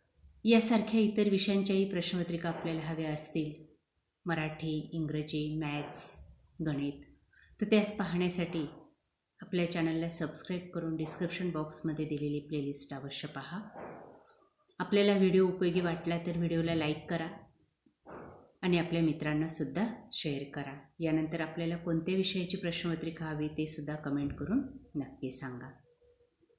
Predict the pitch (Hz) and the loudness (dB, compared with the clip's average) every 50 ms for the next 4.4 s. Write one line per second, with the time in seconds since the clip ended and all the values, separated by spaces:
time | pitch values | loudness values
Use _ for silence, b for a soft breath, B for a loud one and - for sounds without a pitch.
0 | _ _ - 180 165 151 - - - 156 147 - - 143 139 135 - - 185 226 | _ _ 0 2 2 2 2 0 -4 -6 -4 -2 -2 -2 -2 -4 -4 -2 0 0
1 | 220 - 143 139 139 143 - 156 143 - 160 - - - - 196 233 220 - - | 0 0 0 0 0 0 0 0 -2 -4 -8 -8 -10 -8 -6 -4 -2 2 4 4
2 | - - - - - _ _ _ _ _ _ _ _ _ _ _ _ _ _ _ | 2 2 -2 -8 -20 _ _ _ _ _ _ _ _ _ _ _ _ _ _ _
3 | _ _ _ _ _ _ _ _ _ _ _ _ - 165 156 160 - - 156 147 | _ _ _ _ _ _ _ _ _ _ _ _ -6 -4 -4 -4 -2 -2 -4 -4
4 | - 147 135 131 131 131 151 202 | -4 -6 -8 -6 -8 -8 -8 -8